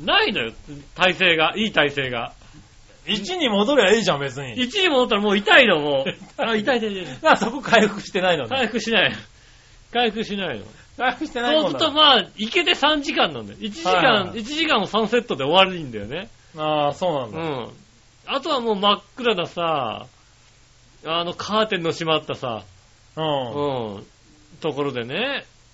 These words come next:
Speaker 1: ど-、今どこ入ってってるかよくわかんないような状況でさ。
Speaker 2: まあね、だって、そらそうだよね。
Speaker 1: うん。
Speaker 2: カーテン閉まってますからね。開けても真っ暗だから、ほとんどわかんないよね。
Speaker 1: で、開けるとさ、あんまり開けるとさ、周りの人もさ、失礼、ね、迷惑になっちゃうからさ、
Speaker 2: まあまあまあね。
Speaker 1: ちょっとだけこう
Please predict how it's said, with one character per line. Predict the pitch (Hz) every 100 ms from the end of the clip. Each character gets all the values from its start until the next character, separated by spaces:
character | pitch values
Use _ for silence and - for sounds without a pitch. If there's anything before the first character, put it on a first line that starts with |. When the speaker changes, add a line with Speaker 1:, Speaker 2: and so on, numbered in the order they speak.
| _ _ _ _ _ - - -
Speaker 1:
ど-、 | 151 214
今 | 220 196
ど | 220
こ | 240
入 | - 214
っ |
て | -
っ | -
て | 214
る |
か | 175
よ | 214
く | 202
わ | 165
か | 262
ん | 254
な | 202
い |
よ | 170
う |
な | 147
状 | 143
況 | 143 151 135
で | 127
さ。 | 139 120 107 - 156
Speaker 2:
ま | 226 254 185
あ |
ね、 | 220 190 147
だ | 156
っ | 160
て、 | 135 123 127 127
そ | - 147
ら | 139
そ | 143
う |
だ | 110 92
よ |
ね。 | 131 110
Speaker 1:
う | 156
ん。 | 156 135 117 98 98
Speaker 2:
カ |
ー | 139
テ | 120
ン |
閉 | 120
ま | 120
っ |
て | 101
ま | 92
す |
か | 107
ら | 127
ね。 | 175 196 - _
開 | 135 156
け | 240
て | 262
も | 185
真 | 143
っ |
暗 | 139 180
だ | 131
か |
ら、 | 107
ほ | 135
と | -
ん |
ど | 131
わ | 113
か | 156
ん |
な | 127
い | 98
よ |
ね。 | 107 117 151
Speaker 1:
で、 | 156
開 | 160
け | 170
る | 220
と | 220
さ、 | 202 220 208
あ |
ん | 311
ま | 339
り |
開 | 311
け | 294
る | 294
と | 277
さ、 | 285
周 | 254 214 220
り | 220
の |
人 | 214 214
も | 170
さ、 | 156
失 | - 185
礼、 | 165
ね、 | 147 160 190 170
迷 | 147 190
惑 | 196 165
に | 143
な |
っ | 131
ち |
ゃ |
う | 120
か |
ら | 120
さ、 |
Speaker 2:
ま | 165
あ |
ま |
あ |
ま |
あ |
ね。 | 208 - -
Speaker 1:
ち | 269
ょ |
っ | 269
と | 269
だ | 269
け | 254
こ |
う | 254